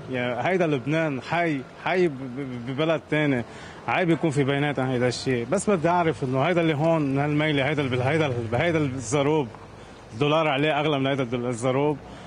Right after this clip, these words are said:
هيدا هون عنده مشكل وهيدا ما عنده مشكل. اثنيناتنا،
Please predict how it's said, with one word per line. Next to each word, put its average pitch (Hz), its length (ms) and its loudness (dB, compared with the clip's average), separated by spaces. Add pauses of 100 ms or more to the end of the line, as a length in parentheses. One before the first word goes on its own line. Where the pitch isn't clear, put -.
(220)
هيدا 160 200 2
هون 165 280 4
عنده 147 280 2
مشكل 156 440 2
وهيدا 143 200 2
ما 143 100 2
عنده 143 200 2
مشكل. 143 460 0 (460)
اثنيناتنا، 156 680 0